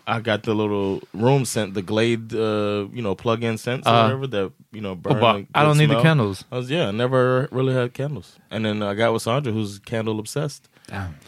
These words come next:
Speaker 1: I,
Speaker 2: Men
Speaker 1: I'll go around and blow candles out if, uh, if she has them on. It's
Speaker 2: You know
Speaker 1: fine.
Speaker 2: I hate 'em.
Speaker 3: Du måste leva livet lite, John.
Speaker 1: Maybe living the life is not, uh,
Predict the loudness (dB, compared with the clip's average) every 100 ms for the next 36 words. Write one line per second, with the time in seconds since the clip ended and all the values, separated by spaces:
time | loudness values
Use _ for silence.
0 | -6 4 8 10 8 8 8 8 4 4
1 | 4 4 4 4 4 6 4 2 2 2
2 | 2 0 -4 -4 -4 -2 0 0 0 -2
3 | -4 -4 -4 -6 0 8 10 10 10 8
4 | 8 8 6 2 -8 -2 2 4 6 8
5 | 8 8 6 6 2 2 2 0 -10 -20
6 | -20 -20 _ _ _ _ _ -6 -2 0
7 | 2 2 2 2 2 2 0 -6 -4 -4
8 | -4 -4 -4